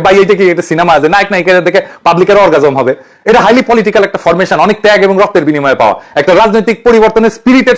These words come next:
ফিজিক্যাল এমবডিমেন্ট, সেটা কি হইছে? আমি উত্তর দিব না, আমার, আমার, আমি এখানে জাজমেন্ট করবো না। আপনি আপনাদের এই যে নিউজগুলোর নিচে যে, যেগুলো আসে পত্রিকায়, তার কমেন্ট বক্সগুলো পড়েন, তাহলে বুঝবেন কতটুকু পূরণ হয়েছে উপদেষ্টা পরিষদে। অনেকের রিজার্ভেশন আছে ছাত্রদের উপদেষ্টা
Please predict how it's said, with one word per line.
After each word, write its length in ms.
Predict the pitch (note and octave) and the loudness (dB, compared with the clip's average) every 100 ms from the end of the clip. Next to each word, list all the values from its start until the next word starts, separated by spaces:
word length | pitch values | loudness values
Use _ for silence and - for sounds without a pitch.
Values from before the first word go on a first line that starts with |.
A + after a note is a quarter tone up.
| - | -2
ফিজিক্যাল 320 | A3+ A3+ A#3+ B3+ B3 | -2 2 0 0 0
এমবডিমেন্ট, 440 | G#3 G3+ E3+ G#2+ _ _ - | 2 2 0 -4 _ _ -2
সেটা 140 | F#3 G#3 | 0 2
কি 60 | D#3 | 0
হইছে? 220 | D#3 C#3 G#2+ - _ _ _ _ _ _ - | 2 0 0 -4 _ _ _ _ _ _ -4
আমি 100 | G3+ C#4 | 0 2
উত্তর 180 | C4+ F3 | 2 0
দিব 100 | D3 C3 | 0 0
না, 80 | F2 - _ - | -4 -8 _ -2
আমার, 180 | F#3 A3+ A3 F3 | 0 0 0 0
আমার, 160 | G3+ F#3 | 0 -2
আমি 80 | F3 F3+ | -2 0
এখানে 140 | F#3+ D#3+ | 0 -2
জাজমেন্ট 260 | C3 C#3+ A#2+ | -2 -6 -8
করবো 160 | F#2 F2+ | -10 -10
না। 60 | E2+ - | -6 -4
আপনি 160 | - A#3+ A3+ | -2 0 0
আপনাদের 280 | A3 A3+ A#3 - - F3+ | 0 0 0 -4 -8 0
এই 80 | G3+ G3 | 0 2
যে 60 | G3+ | 2
নিউজগুলোর 400 | G#3+ A3+ G#3+ A#3+ A3 G#3 | 2 0 0 -2 -2 -4
নিচে 160 | G#3+ B3+ F#3+ | 0 2 2
যে, 60 | F3 D#3 | 0 0
যেগুলো 200 | F3+ F#3+ D#3+ | 0 0 0
আসে 120 | E3 A3 | -2 -2
পত্রিকায়, 340 | - A3+ A#3 E3 | -2 0 0 0
তার 100 | E3 | -2
কমেন্ট 200 | F#3+ F#3+ | -2 0
বক্সগুলো 260 | F3 C#3+ C#3 C3 | -2 0 0 0
পড়েন, 220 | A#2 G2 - - _ | -2 -2 -6 -20 _
তাহলে 180 | G3+ A3+ F#3+ | 0 0 2
বুঝবেন 260 | F#3 G3 E3+ | 0 0 0
কতটুকু 280 | G3 G3 G3+ A#3+ | 0 0 0 2
পূরণ 140 | G#3 | 0
হয়েছে 140 | E3 D#3 C#3 | 2 0 2
উপদেষ্টা 300 | C#3+ C3 B2+ | 0 0 -2
পরিষদে। 320 | A#2 G#2+ G2 G2 _ _ - | -2 -4 -8 -10 _ _ -2
অনেকের 240 | F#3+ A3+ A#3+ | 0 2 2
রিজার্ভেশন 360 | A#3 G3+ F3+ G#3+ | 2 2 0 -2
আছে 100 | F#3 F#3 | -4 -4
ছাত্রদের 340 | A3 G3+ F#3 G3 | -2 0 0 0
উপদেষ্টা 260 | F#3+ D#3+ | 0 -2